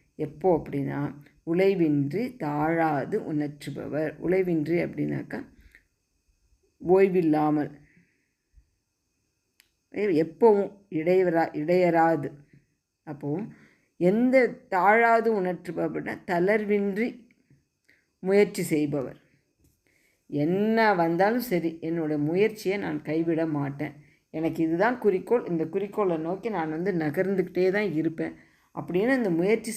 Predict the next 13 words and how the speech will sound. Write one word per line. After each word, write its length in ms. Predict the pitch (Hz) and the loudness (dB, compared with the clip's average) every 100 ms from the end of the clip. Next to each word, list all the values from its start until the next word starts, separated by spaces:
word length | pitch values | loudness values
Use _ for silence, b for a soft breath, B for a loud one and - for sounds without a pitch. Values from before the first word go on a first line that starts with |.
| 190 | 0
செய்துட்டே 420 | 196 208 180 208 | 0 -2 0 0
இருக்காங்க 360 | 220 190 165 156 | 0 -2 -4 -4
பாருங்க. 460 | 143 131 147 160 175 b b b | -6 -6 -6 -6 -10 b b b
அவங்க 340 | - 151 151 147 | -8 -4 0 0
வந்து 420 | 147 180 185 165 | 0 0 0 0
அந்த 220 | - 147 | -2 -4
ஊழ் 480 | 139 147 196 254 277 | -4 -2 0 2 2
வந்து 320 | 226 175 202 | 2 0 -2
வேற 340 | 180 160 180 180 | 0 2 2 0
மாதிரி 380 | 170 180 196 180 | -2 -4 -4 -4
இருந்தது 480 | 156 170 170 156 | -4 -4 -4 -6
அப்படின்னா 420 | 143 151 147 139 - | -8 -10 -10 -10 -10
கூட 260 | 147 151 | -10 -12